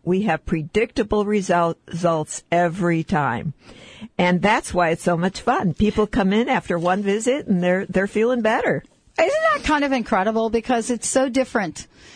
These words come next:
Speaker 2: You know, it's really a different venue than most people are used to in terms of getting a solution to health and wellness.
Speaker 1: It is. A-, and,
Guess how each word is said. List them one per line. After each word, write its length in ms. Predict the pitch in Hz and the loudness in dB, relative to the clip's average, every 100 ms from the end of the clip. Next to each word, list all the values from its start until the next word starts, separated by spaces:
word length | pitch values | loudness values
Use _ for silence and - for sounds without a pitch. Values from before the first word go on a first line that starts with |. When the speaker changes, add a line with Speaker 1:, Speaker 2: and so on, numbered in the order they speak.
| - | -8
Speaker 2:
You 100 | - | -2
know, 100 | 240 226 | 0 0
it's 180 | 226 233 | -2 0
really 420 | 254 294 320 320 | 0 0 0 -2
a 60 | |
different 340 | 254 254 240 208 | -2 -2 -2 0
venue 340 | 214 220 202 | 0 0 0
than 220 | 190 190 196 | -2 -2 0
most 280 | 196 208 | 0 -2
people 360 | - 208 - 190 | -4 -4 0 0
are 80 | 185 | 0
used 360 | 180 208 - | 0 -2 -2
to 120 | 202 180 | -2 0
in 140 | 180 | -2
terms 400 | - 180 180 180 | -2 0 0 0
of 200 | 185 185 | -2 0
getting 440 | 190 190 185 185 190 - - - - | -2 0 0 -2 -4 -8 -20 -6 -2
a 140 | 196 | 0
solution 500 | - 196 196 190 190 | 0 0 0 -2 -2
to 80 | 202 | 0
health 260 | 185 175 180 | 0 0 0
and 120 | 170 | 0
wellness. 560 | 170 165 160 - - - _ _ _ _ - | 0 0 -4 -8 -14 -16 _ _ _ _ 0
Speaker 1:
It 140 | 220 | 2
is. 380 | 311 269 147 - | 4 2 0 -4
A-, 260 | 226 220 - | 0 0 2
and, 200 | 233 226 | 0 0